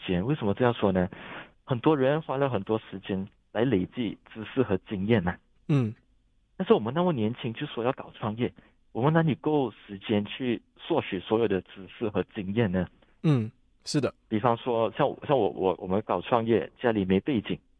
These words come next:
Speaker 2: 嗯。
Speaker 1: 资源不多，但是在创业里面呢，不求你面面懂，但求你面面都知。
Speaker 2: 嗯。
Speaker 1: 要知道整合，要知道法律，要知道尊重，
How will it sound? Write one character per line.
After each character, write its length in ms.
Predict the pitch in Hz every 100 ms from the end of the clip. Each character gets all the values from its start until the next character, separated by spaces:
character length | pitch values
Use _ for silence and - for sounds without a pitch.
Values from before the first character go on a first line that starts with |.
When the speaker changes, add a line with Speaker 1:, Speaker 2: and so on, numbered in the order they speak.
| _ _ -
Speaker 2:
嗯。 240 | 143 113 - -
Speaker 1:
资 160 | 131
源 260 | 117 107 104
不 120 | 135
多， 280 | 123 104 90 - _ _ _ _ -
但 120 | 196
是 100 | 196
在 120 | 196
创 280 | 202 - 196
业 80 | 196
里 120 | 120
面 140 | 107 139
呢， 160 | 127 127 - - - -
不 80 | -
求 280 | - 139 156
你 120 | 135
面 220 | 117 160
面 160 | 160 151
懂， 180 | 113 101
但 80 | 151
求 140 | -
你 120 | 127
面 240 | 95 123 120
面 160 | 127
都 160 | 110 120
知。 380 | - - 98 92 _ _ _ -
Speaker 2:
嗯。 280 | 165 123 123 -
Speaker 1:
要 100 | 160 -
知 80 | 127
道 260 | 123 151 117 95
整 160 | 107 90
合， 420 | 87 - 90 90
要 80 | 127
知 160 | - 107
道 120 | 123
法 280 | 107 101 82
律， 200 | 101 123
要 100 | 113
知 180 | - 107
道 160 | 110
尊 320 | 107 123 107
重， 260 | 104 143 101